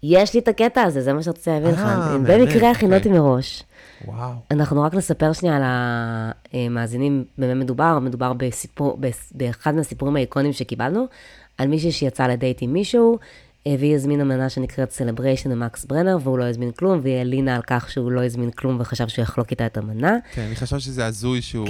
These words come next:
Speaker 1: <laughs>
Speaker 2: הוא יחלוק איתה מנה, שנקראת סלבריישן ב-,
Speaker 1: כן.
Speaker 2: אה,
Speaker 1: ואיתמר ואני,
Speaker 2: מקס
Speaker 1: אה,
Speaker 2: ברנר.
Speaker 1: החלטנו, אה, לבדוק את זה בעצמנו, וזה מה שקרה. את מזמינה מנה, ואז את אומרת, "רגע, הוא לא מזמין כי הוא קמצן פשוט, והוא לא רוצה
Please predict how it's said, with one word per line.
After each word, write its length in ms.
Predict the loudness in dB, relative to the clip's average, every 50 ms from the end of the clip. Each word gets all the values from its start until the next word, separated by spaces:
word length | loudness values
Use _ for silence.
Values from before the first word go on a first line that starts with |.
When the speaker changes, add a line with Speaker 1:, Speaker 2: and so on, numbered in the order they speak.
| -4 -2 2 2
Speaker 1:
<laughs> 220 | 0 0 0 -2 -2
Speaker 2:
הוא 100 | 0 0
יחלוק 400 | -2 -2 0 0 0 0 -2 -4
איתה 200 | -6 -4 -4 -4
מנה, 480 | -4 -6 -6 -4 -4 -4 -4 -4 -6 -8 -10
שנקראת 480 | -8 -6 -6 -6 -6 -6 -6 -8 -8 -6
סלבריישן 800 | -6 -8 -6 -6 -2 -2 0 -2 -2 -4 -6 -6 -6 -6 -6 -6
ב-, 160 | -6 -6 -6 -4 -4
Speaker 1:
כן. 220 | -2 -2 -2 -4 -6 -8
Speaker 2:
אה, 220 | -8 -8 -8 -10 -12 -14 -18 _ _ _ _
Speaker 1:
ואיתמר 400 | -4 -4 -2 0 0 -2 -2 -4 -4
ואני, 440 | -4 -4 -4 -2 -2 -2 -2 -2 -4
Speaker 2:
מקס 120 | -4 -4 -6
Speaker 1:
אה, 40 | -4 -4
Speaker 2:
ברנר. 80 | -4
Speaker 1:
החלטנו, 680 | -4 -6 -6 -6 -6 -6 -4 -6 -6 -4 -4 -4 -4 -6
אה, 40 | -6 -6 -6 -6 -8 -10
לבדוק 300 | -10 -8 -10 -10 -10 -8
את 40 |
זה 80 | -10 -8
בעצמנו, 540 | -8 -8 -10 -8 -6 -6 -4 -2 -4 -4 -4 -6
וזה 240 | -8 -8 -6 -8
מה 80 | -10 -10
שקרה. 240 | -12 -16 _ -20 -20 -20 -20 -20 _ _ _ _ _ _ _ -20 _ _ _ _ -6 -4 -4 -2
את 80 | -2
מזמינה 340 | -2 -2 -2 -2 -2 -2 -2
מנה, 240 | -2 -2 -4 -4 -4 -4
ואז 120 | -4 -6
את 80 | -6 -6
אומרת, 240 | -6 -6 -4 -4 -4
"רגע, 220 | -4 -4 -2 -2
הוא 80 | -2 -2
לא 100 | -2 -2
מזמין 420 | -4 -4 -4 -4 -4 -4 -4 -4
כי 140 | -6 -6 -8
הוא 80 | -8 -8
קמצן 400 | -10 -16 -16 -14 -14 -12 -10 -10 -8
פשוט, 300 | -8 -10 -8 -8 -8 -8
והוא 160 | -6 -4 -4
לא 60 | -4 -4
רוצה 260 | -6 -6 -6 -8